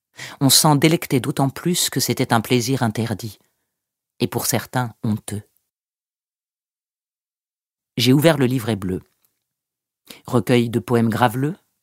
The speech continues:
romans érotiques, récits pornographiques ? Non, rien que deux numéros d'un hebdomadaire petit format, relié en l'état, qui s'apparentait davantage à des libelles qu'à des journaux. Leur papier de mauvaise qualité avait beaucoup jauni.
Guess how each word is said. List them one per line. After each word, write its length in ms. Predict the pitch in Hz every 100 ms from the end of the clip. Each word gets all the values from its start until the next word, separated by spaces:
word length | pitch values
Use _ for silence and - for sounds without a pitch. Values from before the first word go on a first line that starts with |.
| _ _
romans 260 | - 123 123
érotiques, 680 | 117 127 - 196 - - _ _ _
récits 340 | - 135 - 147
pornographiques ? 800 | 147 139 135 127 - - - - _ _ _ _ _ _ _ _ -
Non, 240 | 127 104 - _ _ _ _ - -
rien 280 | 139 175 214
que 120 | -
deux 180 | 139 147
numéros 440 | 196 175 160 151 156
d'un 160 | 120
hebdomadaire 560 | 143 131 151 143 139 127
petit 260 | 160 - 139
format, 500 | - 117 107 147 - _ -
relié 480 | 123 143 147 143 123
en 80 |
l'état, 400 | 107 104 - 139 - _ _ _ _ -
qui 100 | 135
s'apparentait 540 | 180 180 160 151 127
davantage 460 | 123 156 160 143 120
à 60 |
des 140 | 110 113
libelles 400 | 127 123 156 165
qu'à 100 | 127
des 120 | 120
journaux. 440 | 110 104 95 98 _ _ _ _ _ _ _ _ _ _ _ _
Leur 160 | 120 -
papier 340 | 117 - 160
de 120 | 123
mauvaise 320 | 110 117 123 -
qualité 420 | 117 120 - 151
avait 180 | 113 113
beaucoup 280 | 117 -
jauni. 440 | 110 120 107 104